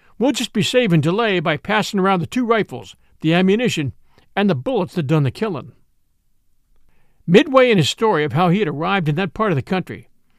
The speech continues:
and at the point in his narrative where he described his own ambush and how he had fled to the bank, Smoke was interrupted by the indignant Shunk Wilson. "Young man, what sense is there in you testifying that way?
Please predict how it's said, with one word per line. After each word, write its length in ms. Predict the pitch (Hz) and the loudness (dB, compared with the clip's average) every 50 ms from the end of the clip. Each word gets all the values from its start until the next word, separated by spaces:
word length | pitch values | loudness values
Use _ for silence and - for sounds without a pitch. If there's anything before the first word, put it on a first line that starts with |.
| _ _ _ | _ _ _
and 140 | - 160 185 | -2 -2 -2
at 80 | 175 | -2
the 80 | - 156 | -4 -8
point 260 | - - 220 269 277 | -8 -6 -4 -4 -2
in 80 | 269 233 | 0 0
his 140 | 196 143 143 | 0 0 0
narrative 600 | 170 220 226 190 156 - - 143 131 147 139 - _ _ | 0 0 0 0 -2 -4 -6 -10 -10 -10 -12 -16 _ _
where 100 | - 151 | -4 -2
he 80 | 151 165 | -2 0
described 480 | 185 175 - - - 220 214 214 180 | 0 -2 -4 -4 -4 -2 -2 0 0
his 140 | 180 147 - - | -2 -2 -2 -2
own 220 | 254 233 262 247 | -2 -2 0 0
ambush 480 | 220 208 190 156 143 135 135 143 - - - - - | -2 0 -2 -2 -2 -4 -8 -8 -10 -12 -20 -20 -10
and 100 | - 160 | -4 -2
how 180 | 135 175 220 226 | 0 2 2 2
he 80 | 214 190 | 0 -2
had 100 | 151 - | -4 -6
fled 260 | - - 196 226 214 | -8 -4 -4 -4 -4
to 40 | 240 | -2
the 100 | 214 233 | -2 -2
bank, 400 | 202 208 190 143 - - - _ _ _ _ _ _ _ _ | -2 0 -4 -4 -6 -10 -18 _ _ _ _ _ _ _ _
Smoke 340 | - - - 196 247 247 - | -14 -6 0 2 0 2 2
was 140 | 202 151 127 | 0 2 2
interrupted 420 | 175 185 180 208 208 - - 165 | 2 2 2 0 -2 -2 -6 -4
by 140 | 135 156 156 | -2 -2 -2
the 160 | 143 156 156 | 0 -2 -2
indignant 560 | 151 131 147 262 262 180 120 131 139 147 - _ _ _ _ | -2 -2 -4 -6 -6 -6 -6 -8 -10 -12 -14 _ _ _ _
Shunk 340 | - - - 208 214 190 - | -12 -4 -2 -2 -2 0 0
Wilson. 460 | 180 208 220 196 - - 110 80 - _ _ _ - - - _ _ _ _ _ _ _ _ _ _ _ _ _ - - - - - - - _ - _ | -2 -2 -2 -2 -6 -10 -14 -16 -16 _ _ _ -20 -20 -20 _ _ _ _ _ _ _ _ _ _ _ _ _ -20 -20 -20 -20 -20 -20 -20 _ -20 _
"Young 360 | _ 165 139 147 165 175 160 | _ 0 2 4 4 6 4
man, 460 | 156 185 202 214 220 226 220 202 135 - _ _ _ _ _ | 4 2 2 2 2 2 2 0 -2 -4 _ _ _ _ _
what 160 | - 403 262 | -4 -4 -4
sense 320 | - - 285 262 220 - - | -2 0 0 0 0 0 -2
is 80 | 180 | 0
there 180 | 156 190 208 190 | 2 4 4 4
in 80 | 165 156 | 2 0
you 120 | 180 180 | -2 -2
testifying 640 | - - 202 180 - - 139 104 165 170 156 143 139 | -2 -2 -2 -2 -2 -4 -4 -2 -2 -2 0 0 0
that 180 | 156 156 135 | 0 0 -2
way? 480 | 110 117 143 165 151 127 117 104 - - | -4 -4 -4 -4 -4 -4 -8 -12 -14 -20